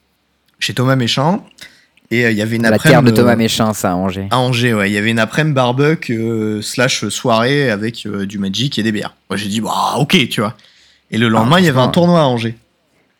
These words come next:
Speaker 2: comment convaitre Théo
Speaker 1: En
Speaker 2: du
Speaker 1: duel
Speaker 2: Magic et des
Speaker 1: Commander.
Speaker 2: bières ?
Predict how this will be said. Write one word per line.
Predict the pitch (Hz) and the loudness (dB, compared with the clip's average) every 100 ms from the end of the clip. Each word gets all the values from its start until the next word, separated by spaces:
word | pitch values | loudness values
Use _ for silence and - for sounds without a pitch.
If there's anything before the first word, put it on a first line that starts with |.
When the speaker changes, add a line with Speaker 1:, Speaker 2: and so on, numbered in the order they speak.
| _ | _
Speaker 2:
comment | - 127 135 | 0 2 2
convaitre | - 120 113 127 - | 0 0 0 0 -6
Théo | - 107 98 95 - | -2 0 0 -4 -6
Speaker 1:
En | 123 | -2
Speaker 2:
du | 135 | 0
Speaker 1:
duel | 107 | 0
Speaker 2:
Magic | 113 | 0
et | 151 | 2
des | |
Speaker 1:
Commander. | 156 160 | 4 2
Speaker 2:
bières ? | 123 - | 0 -6